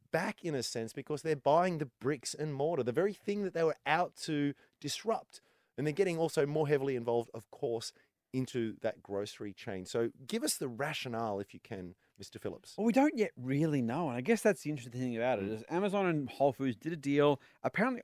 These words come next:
Speaker 2: over only six weeks. They
Speaker 1: Mm.
Speaker 2: kind of got together, uh, John Mackey, the C E O, who we should say, for full disclosure,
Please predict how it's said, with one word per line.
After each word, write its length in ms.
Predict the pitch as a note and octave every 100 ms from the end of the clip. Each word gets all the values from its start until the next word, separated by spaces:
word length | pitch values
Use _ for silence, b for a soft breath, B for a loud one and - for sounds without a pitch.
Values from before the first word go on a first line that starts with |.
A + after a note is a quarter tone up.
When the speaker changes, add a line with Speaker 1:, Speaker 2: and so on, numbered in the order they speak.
| -
Speaker 2:
over 220 | D#3+ C#3
only 340 | B2+ D3+ D3+ D3
six 380 | - C3+ - -
weeks. 320 | C3+ A#2 -
They 120 | B2
Speaker 1:
Mm. 40 |
Speaker 2:
kind 200 | G2+ F3+
of 120 | E3 C3+ b b -
got 140 | D#3
together, 420 | B2+ C3+ C3+ C#3 B2+ -
uh, 80 |
John 240 | A#2 C#3 B2+
Mackey, 240 | C3 C3+
the 80 | A2+
C 260 | - B2+ B2
E 60 |
O, 100 | B2
who 100 | A#2
we 80 | C3+
should 200 | - E3+
say, 120 | D#3
for 120 | C3
full 180 | - C#3+
disclosure, 500 | A#2 - B2+ A#2+ A#2